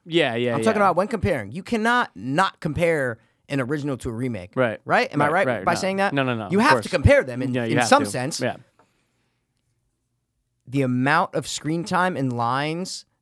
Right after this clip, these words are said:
Speaker 2: that Tim Curry has is, and I'm being generous here, at least double the amount that Skarsgård has in the new one.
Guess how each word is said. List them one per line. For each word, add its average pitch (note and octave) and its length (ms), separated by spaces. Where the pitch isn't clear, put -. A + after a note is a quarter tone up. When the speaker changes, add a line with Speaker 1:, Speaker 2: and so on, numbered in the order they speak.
Speaker 2:
that - 160
Tim C#3+ 240
Curry D#3 280
has F3+ 460
is, A#2+ 460
and A#2+ 100
I'm A#2+ 120
being A#2 180
generous G#2+ 380
here, F#2 300
at A#2+ 180
least C3 440
double A#2 480
the B2+ 180
amount A#2 400
that A2+ 220
Skarsgård A#2+ 540
has G2+ 320
in B2+ 140
the A2+ 80
new G#2 140
one. E2+ 240